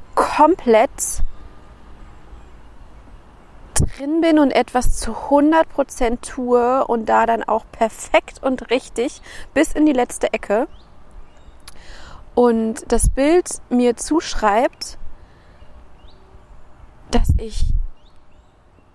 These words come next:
perfekt bin in einem Bereich. Und hier nehmen wir mal diese ganze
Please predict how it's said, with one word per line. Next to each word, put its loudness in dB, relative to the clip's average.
perfekt -6
bin -4
in -8
einem -6
Bereich. -6
Und -6
hier 0
nehmen -2
wir -2
mal -4
diese -8
ganze -6